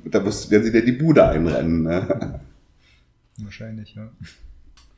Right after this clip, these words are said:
Speaker 1: Ja, vielleicht solltest du
Speaker 2: Aber
Speaker 1: mal mit ihm reden.
Speaker 2: Wenn ihr den Kontakt hat.
Speaker 1: Äh, der ist, also ich hab den ja in Berlin auf Veranstaltungen getroffen, der ist sehr kommunikativ und sehr nett und sehr freundlich.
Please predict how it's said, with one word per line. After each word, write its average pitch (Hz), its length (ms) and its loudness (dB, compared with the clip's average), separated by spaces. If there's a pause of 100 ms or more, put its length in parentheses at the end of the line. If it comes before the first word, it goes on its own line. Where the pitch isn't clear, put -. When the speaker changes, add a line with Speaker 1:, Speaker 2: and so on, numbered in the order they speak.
(240)
Speaker 1:
Ja, - 100 -4
vielleicht 98 160 -2
solltest 117 180 -2
du 113 80 2
Speaker 2:
Aber 101 100 4
Speaker 1:
mal - 40 0
mit 113 80 4
ihm 98 100 4
reden. 113 260 6 (1080)
Speaker 2:
Wenn 98 140 -12
ihr 101 60 -12
den 98 140 -14
Kontakt 92 340 -16
hat. - 180 -16 (800)
Speaker 1:
Äh, 143 360 2
der 143 100 8
ist, - 140 2
also 113 120 2
ich 120 80 -2
hab 139 100 -6
den 156 120 0
ja 139 160 6
in 107 140 4
Berlin 117 320 0
auf 165 100 -4
Veranstaltungen 143 540 0
getroffen, 135 300 -6
der 131 100 0
ist - 160 -8
sehr 160 300 2
kommunikativ 147 760 -4
und 113 100 -6
sehr 135 200 2
nett 127 280 2
und 110 120 -2
sehr 113 140 2
freundlich. 120 480 2